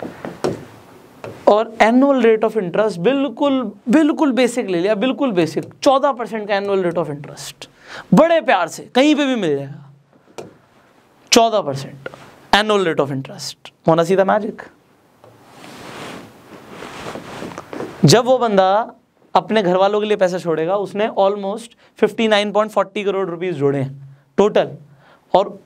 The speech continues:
ये जो ग्राफ है ना, इस ग्राफ को समझो, ये ऊपर कब बढ़ रहा है? ये ऊपर बढ़ रहा है जितना टाइम आगे निकल रहा है, वो लास्ट की स्टेज में आगे बढ़ रहा है।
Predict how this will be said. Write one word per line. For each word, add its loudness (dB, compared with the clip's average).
ये 6
जो 0
ग्राफ 2
है -4
ना, -2
इस -4
ग्राफ 0
को -8
समझो, -6
ये -4
ऊपर 0
कब -2
बढ़ -4
रहा 4
है? 0
ये 2
ऊपर 2
बढ़ -2
रहा 0
है 2
जितना -2
टाइम 0
आगे 0
निकल -2
रहा 2
है, 0
वो -8
लास्ट 0
की -4
स्टेज -4
में 0
आगे 0
बढ़ -2
रहा -6
है। -16